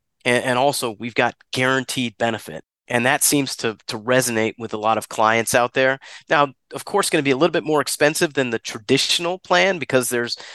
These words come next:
return of premium involved, there's premium guarantees, um, you know, but a, a lot of clients, you know, frankly, clients have spoken. We're seeing eighty percent of the insurance industry's, uh, production going that way.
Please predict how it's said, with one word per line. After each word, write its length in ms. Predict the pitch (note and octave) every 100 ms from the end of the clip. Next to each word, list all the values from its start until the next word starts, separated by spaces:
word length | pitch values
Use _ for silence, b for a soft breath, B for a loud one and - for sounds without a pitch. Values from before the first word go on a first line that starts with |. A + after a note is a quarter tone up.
| B
return 320 | A#2+ - D3+ C3
of 80 |
premium 420 | - G#3 F3+ D#3 C3
involved, 500 | A2 A#2 A2 G#2 G#2+
there's 200 | G#2+ -
premium 320 | - F#3+ E3 C#3
guarantees, 800 | C#3+ C3 A#2+ G3 F#3 C#3 A#2 - B B B B
um, 480 | B2+ B2+ B2 A#2+ - -
you 100 | D3+
know, 140 | A#2+ A2
but 300 | F#3 D3+ C#3+ _ b b b -
a, 120 | C3 B2
a 80 | B2+
lot 240 | B2+ C#3+
of 100 | C3+
clients, 580 | - C3 B2 A#2 - - -
you 60 | -
know, 80 |
frankly, 420 | - F3+ D3 C3 _ -
clients 360 | - D#3+ D3
have 100 | B2+
spoken. 440 | - C#3+ B2+ F2+ E2 -
We're 100 | B2+
seeing 260 | - C3 C3
eighty 200 | C3+ B2+
percent 320 | A#2+ - A#2
of 60 |
the 80 | A2
insurance 440 | G#2+ - B2 A2 A#2+
industry's, 640 | A2 G#2+ - G#2+ G#2 - B B B
uh, 140 | G#2
production 680 | - C#3 C3 C3+ - B2 G#2+
going 300 | G#2 G#2+ G#2
that 260 | G#2+ G#2+ -
way. 280 | G2+ G2